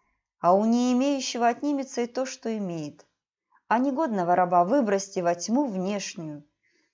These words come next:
там будет плач и скрежет зубов. Сказав сие, возгласил: «Кто имеет уши слышать, да слышит».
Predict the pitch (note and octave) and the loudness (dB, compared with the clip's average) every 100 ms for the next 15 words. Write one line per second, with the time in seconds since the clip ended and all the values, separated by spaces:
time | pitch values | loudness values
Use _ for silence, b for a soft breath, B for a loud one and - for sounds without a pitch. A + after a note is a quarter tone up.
0 | _ - F#3 F3+ D#3+ D3+ D3 - F3 G#3+ | _ 2 2 2 -2 -6 -10 -6 2 4
1 | C#4 A#3 - - F#3 - - G#3 G#3 F#3 | 4 -2 -10 -10 -10 -8 -4 -2 -2 -4
2 | E3 D#3+ F3 D#3+ E3 D3 - _ _ _ | -6 -4 -4 -2 -4 -6 -14 _ _ _
3 | _ _ _ - - G3+ E4 E4 C4 A#3+ | _ _ _ -8 -2 0 0 0 -2 0
4 | B3+ G3 G#3 F3+ F3+ F#3+ - F3+ D3+ D3 | 0 2 0 2 2 2 -2 -8 -8 -12
5 | _ _ _ _ _ - - D#4 F4 D4+ | _ _ _ _ _ -20 -4 2 4 4
6 | B3+ A#3+ A#3 - B3 B3 - G#3+ - G3 | 4 2 -2 -4 -4 -2 -4 -8 -4 -4
7 | G#3+ G3+ - F3+ - _ - E3 F3 - | -4 -4 -8 -10 -12 _ -6 -4 -4 -6
8 | F3 C4+ A#3+ - - | -6 -6 -6 -12 -18